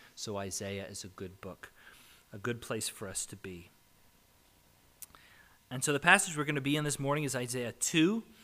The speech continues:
We'll look at the first five verses. And I love verse five as a way of kind of setting the stage for us in the season of Advent. "O house of Jacob,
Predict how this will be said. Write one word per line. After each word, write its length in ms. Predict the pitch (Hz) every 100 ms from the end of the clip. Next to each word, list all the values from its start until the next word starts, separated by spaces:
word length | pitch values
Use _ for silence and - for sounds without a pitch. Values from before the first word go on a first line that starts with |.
| -
We'll 100 | 143
look 120 | 135
at 60 | 139
the 80 | 131
first 440 | - 156 143 -
five 640 | - - - 165 175 190
verses. 680 | 143 131 135 - 175 190 - - - - - - - - - 131
And 100 | 117
I 60 |
love 440 | 123 131 160 175 156
verse 280 | 165 165
five 420 | - 160 151 156 147
as 100 | 139
a 60 |
way 220 | 135 139
of 100 | 139
kind 180 | - 143
of 120 | 127
setting 400 | - - 156 160
the 80 | 156
stage 500 | 147 - 147 143 139
for 240 | - 143 135
us 160 | -
in 80 | 135
the 60 | 131
season 340 | - 135 131
of 80 | 127
Advent. 580 | 127 127 131 123 - - - - - - -
"O 440 | 147 160 165 170 175
house 580 | - 180 185 185 - -
of 260 | 165 143
Jacob, 640 | 127 156 147 - 151 143